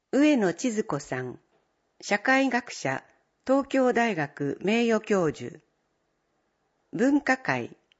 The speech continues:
十三時三十分から十五時三十分。二つの文化会からお選びください。一、食と健康。二、環境と暮らし、農業。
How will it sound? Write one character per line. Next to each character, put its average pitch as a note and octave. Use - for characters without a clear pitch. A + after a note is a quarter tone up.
十 C#4
三 C4+
時 E3
三 A3
十 A#3
分 D3
か C3
ら C3
十 C4
五 F#3+
時 B2+
三 F3+
十 G3
分。 B2
二 D4
つ C#4+
の A3+
文 F#3+
化 G3
会 D#3
か C3+
ら C3
お F3
選 E3+
び D#3+
く D#3
だ D3
さ C#3+
い。 A2+
一、 G3+
食 A3
と D4
健 A#3+
康。 F#3
二、 A3
環 C4+
境 B3+
と B3
暮 G#3
ら G3+
し、 F3
農 A#3
業。 C3